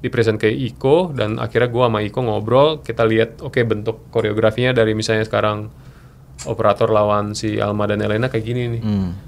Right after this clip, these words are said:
Speaker 1: Nah, dari situ gua akhirnya paling kayak minor adjustment dan segala macamnya, dan akhirnya baru gua masuk untuk bikin video boardnya.
Speaker 2: Oke.
Speaker 1: Nah, begitu gua masuk video board, kita udah stick to itu sebagai bible kita waktu syuting. Ya, kayak gitu sih prosesnya.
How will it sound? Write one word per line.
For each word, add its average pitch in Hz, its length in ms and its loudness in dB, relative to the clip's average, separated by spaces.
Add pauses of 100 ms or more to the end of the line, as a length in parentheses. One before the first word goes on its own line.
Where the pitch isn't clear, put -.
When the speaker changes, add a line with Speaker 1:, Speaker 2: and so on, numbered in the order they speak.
(120)
Speaker 1:
Nah, 110 80 -4
dari 107 160 4
situ 104 260 -4
gua 117 220 2
akhirnya 107 240 -2
paling 113 240 2
kayak 113 160 -2
minor 104 340 -4
adjustment 123 600 -4
dan 104 240 -2
segala 104 240 -2
macamnya, 110 400 -2
dan 107 160 2
akhirnya 110 300 0
baru 110 540 4
gua 117 200 4
masuk 110 400 0
untuk 117 220 -4
bikin 120 420 -2 (360)
video 113 300 0
boardnya. 110 460 0 (800)
Speaker 2:
Oke. 98 320 -6
Speaker 1:
Nah, 98 100 -4
begitu 101 280 -4
gua 107 200 0
masuk 107 160 -2
video 110 240 0
board, 151 320 2 (260)
kita - 180 -6
udah 113 180 2
stick - 300 -6
to 110 120 -2
itu 110 240 -4
sebagai 101 560 -2
bible 101 440 0
kita 107 240 -4
waktu 104 260 -8
syuting. 110 460 -10
Ya, 107 40 -6
kayak 113 180 4
gitu 120 120 0
sih 113 100 -4
prosesnya. 104 480 -8